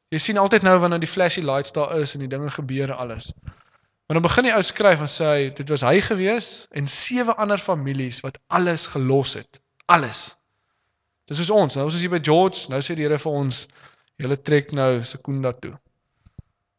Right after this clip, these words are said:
Hy sê, almal het alles gelos. Hy sê, "Die helfte kon nie eens werke kry nie, daar gaan hulle, boef." En nie,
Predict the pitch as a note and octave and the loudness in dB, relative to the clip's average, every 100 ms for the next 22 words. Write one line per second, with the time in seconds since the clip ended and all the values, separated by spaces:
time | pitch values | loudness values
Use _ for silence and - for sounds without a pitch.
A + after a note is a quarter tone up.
0 | - C#3 F3+ - G3 A3 G3+ G#3 G#3+ - | -6 -2 -2 2 4 4 4 6 4 4
1 | E3+ C3 A#2+ - C#3+ C#3 F3 E3+ D3+ C#3 | 2 2 0 -2 0 2 4 4 2 -2
2 | - - C#3+ C#3+ D#3+ G3 G3+ G3+ D3 C3 | -12 -10 -2 -2 -2 -2 0 0 2 2
3 | C#3 E3 - D#3+ D3 B2+ B2 - D3 B2 | 2 0 -4 -2 0 2 0 -2 -6 -6
4 | G#2 B2+ B2 - - _ _ _ _ _ | -8 -6 -8 -10 -18 _ _ _ _ _
5 | _ _ _ C#3 F#3 A3 F#3+ | _ _ _ -6 -2 0 0